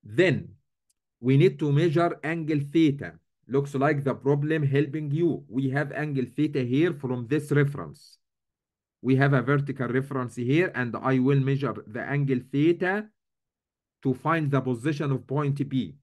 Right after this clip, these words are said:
So beside you have a distance S, I will have angle theta.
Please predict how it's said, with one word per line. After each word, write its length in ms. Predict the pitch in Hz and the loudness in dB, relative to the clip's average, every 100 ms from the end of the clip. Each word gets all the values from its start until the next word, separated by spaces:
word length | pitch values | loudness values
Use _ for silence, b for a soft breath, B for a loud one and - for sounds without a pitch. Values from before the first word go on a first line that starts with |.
| _ | _
So 200 | - 107 | -10 -8
beside 680 | 113 110 - 156 135 90 - _ _ _ _ _ _ _ - | -6 -8 -2 2 2 0 -8 _ _ _ _ _ _ _ -10
you 120 | 110 | -4
have 180 | 139 139 | -2 0
a 80 | 131 | 0
distance 480 | 151 147 131 131 | -2 -2 -6 -6
S, 460 | 107 156 202 214 - _ | -6 -2 -2 -4 -20 _
I 180 | 131 135 | -2 0
will 220 | 131 143 | 2 2
have 260 | 127 139 143 | 0 -2 -4
angle 320 | 139 139 127 - | -4 -2 -2 -6
theta. 280 | 107 92 | -10 -10